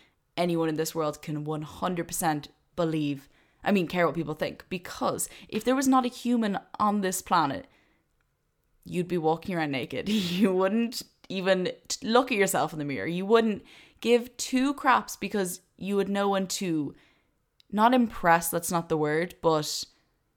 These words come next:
do you, do you get the gist I'm saying? But, but you still get up and you dress and you shower and you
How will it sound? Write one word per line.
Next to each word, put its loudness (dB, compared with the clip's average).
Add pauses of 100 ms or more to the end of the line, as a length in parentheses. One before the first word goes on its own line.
do -2
you, 2
do -6
you -8
get 4
the -4
gist -2
I'm -4
saying? 0
But, -6 (680)
but 0
you -2
still -2
get 0
up -2
and -2
you -2
dress -2
and -6
you -4
shower -2
and -6
you -6